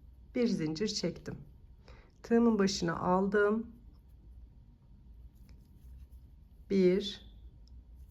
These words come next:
iki, üç kez ilmeklerimi topladım. Çıkardım, iki kaldı.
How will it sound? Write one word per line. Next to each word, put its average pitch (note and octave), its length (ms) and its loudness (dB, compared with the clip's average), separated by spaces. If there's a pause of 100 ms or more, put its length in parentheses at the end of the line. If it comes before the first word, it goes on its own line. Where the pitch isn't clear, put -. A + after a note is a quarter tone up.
(1300)
iki, G3 540 -2 (2000)
üç - 260 -2
kez F3 460 -4 (1500)
ilmeklerimi F#3+ 560 2
topladım. - 500 -4 (1200)
Çıkardım, A#3 840 4 (160)
iki G#3 240 -8
kaldı. F#3+ 600 0